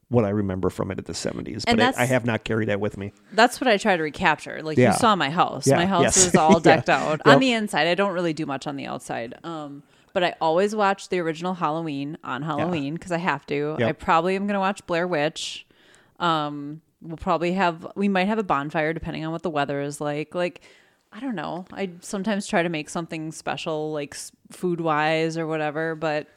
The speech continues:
Speaker 2: I'm just trying to recapture, uh,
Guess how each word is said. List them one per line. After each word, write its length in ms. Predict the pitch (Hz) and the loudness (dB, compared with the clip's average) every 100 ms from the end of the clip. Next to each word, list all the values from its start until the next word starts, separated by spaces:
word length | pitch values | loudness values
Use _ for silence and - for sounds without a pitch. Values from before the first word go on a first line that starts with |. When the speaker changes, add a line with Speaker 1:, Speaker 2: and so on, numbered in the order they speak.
| _ _ _ - | _ _ _ -6
Speaker 2:
I'm 140 | 190 | -2
just 240 | 196 208 - | -2 -4 -4
trying 300 | 214 165 170 | -2 0 -2
to 60 | |
recapture, 840 | 156 151 - - - - 185 185 180 | -4 -6 -6 -6 -6 -4 -4 -2 -2
uh, 120 | 208 | -2